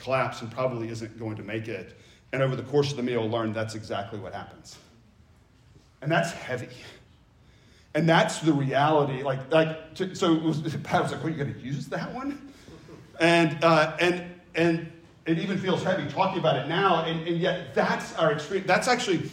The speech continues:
more indicative of the real experience of catastrophe that we have in this world. And, and maybe it's that, maybe it's the loss of our good friend, but it's all kinds of other things that we experience. That it's not the way that it's supposed to be.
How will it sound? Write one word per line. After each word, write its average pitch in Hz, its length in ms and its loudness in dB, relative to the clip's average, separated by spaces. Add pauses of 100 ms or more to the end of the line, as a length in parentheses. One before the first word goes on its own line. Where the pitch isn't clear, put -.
(140)
more 185 220 6
indicative 170 560 4
of - 360 -4
the 175 100 4
real 196 460 6
experience 202 520 -6
of 160 120 -6
catastrophe 180 680 -4
that 160 100 -4
we 160 80 -4
have 165 280 0
in 147 100 -2
this 139 140 -6
world. 160 560 2 (220)
And, 165 160 0
and 165 160 2
maybe 185 280 2
it's 160 220 0
that, 170 200 6
maybe 175 160 4
it's 156 140 0
the 170 80 -2
loss 156 340 4
of 151 80 2
our 139 160 6
good 143 160 2
friend, 165 440 2 (260)
but 175 120 6
it's 170 120 2
all 208 340 8
kinds 185 340 2
of 160 120 4
other 160 180 6
things 139 440 -2
that 147 120 -2
we 147 180 0
experience. 127 800 -4 (460)
That 170 160 2
it's 165 160 -4
not 175 400 4
the 160 80 6
way 156 160 8
that 151 140 4
it's 143 160 -2
supposed 143 440 0
to 139 80 -4
be. 120 520 -2